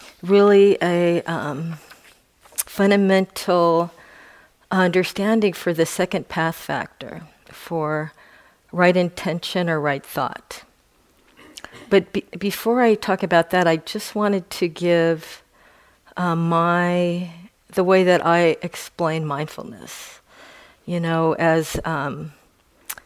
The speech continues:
Ajahn Chah just said, all of these words don't really capture the truth of any of it, right? It's all fingers pointing at the moon.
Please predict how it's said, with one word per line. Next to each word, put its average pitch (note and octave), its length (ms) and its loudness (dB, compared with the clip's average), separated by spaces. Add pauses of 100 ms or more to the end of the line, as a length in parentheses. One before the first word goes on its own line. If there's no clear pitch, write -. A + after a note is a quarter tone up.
(240)
Ajahn F3 300 0
Chah E3+ 200 4
just D#3 280 -4
said, F3 580 4
all G3+ 260 6
of G3 120 0
these E3+ 240 -2
words E3 880 0
don't G3 280 0
really F3 220 0
capture E3+ 560 -4
the D3+ 120 -6
truth - 360 -6
of C#3+ 160 -6
any D#3 200 -6
of C#3 140 -8
it, C3 140 -14
right? D#3 500 -10 (580)
It's E3 360 -6
all D#3+ 720 0 (400)
fingers F3+ 400 0
pointing E3 360 -4
at C#3+ 160 -4
the D3 60 -8
moon. D3+ 540 -10